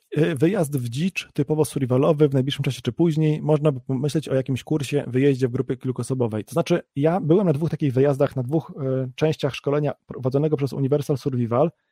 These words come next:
i nie wykluczam, że jeszcze na jakieś szkolenie pojadę. Nie wiem, czy na trzecią część ich szkolenia, czy na przykład do innej firmy zajmującej się szkolenia, czy może kiedyś szarpnę się i zatrudnię któregoś z instruktorów, em,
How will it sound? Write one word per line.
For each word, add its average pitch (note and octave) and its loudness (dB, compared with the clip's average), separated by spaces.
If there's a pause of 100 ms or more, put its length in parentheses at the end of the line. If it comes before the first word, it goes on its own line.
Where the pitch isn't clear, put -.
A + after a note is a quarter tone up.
(180)
i G#3 2
nie A#3 6
wykluczam, G#3+ 0
że F3 2
jeszcze F#3+ 0
na E3+ 2
jakieś E3+ -2
szkolenie D#3+ 0
pojadę. C#3+ 2 (100)
Nie F#3 2
wiem, E3+ 4
czy - -4
na D3 2
trzecią C#3+ -2
część C3 -2
ich B2+ -6
szkolenia, B2+ 0 (440)
czy - -4
na C#3+ 4
przykład C#3 2
do C3 2
innej C#3 2
firmy C3 0
zajmującej B2+ -2
się C#3 -10
szkolenia, A#2 -2 (400)
czy C#3+ 0
może D#3 4
kiedyś D3 2
szarpnę C#3 0
się D3+ 2
i C3 0
zatrudnię C3 -2
któregoś C3 4
z B2+ 4
instruktorów, C3 0 (120)
em, B2+ 0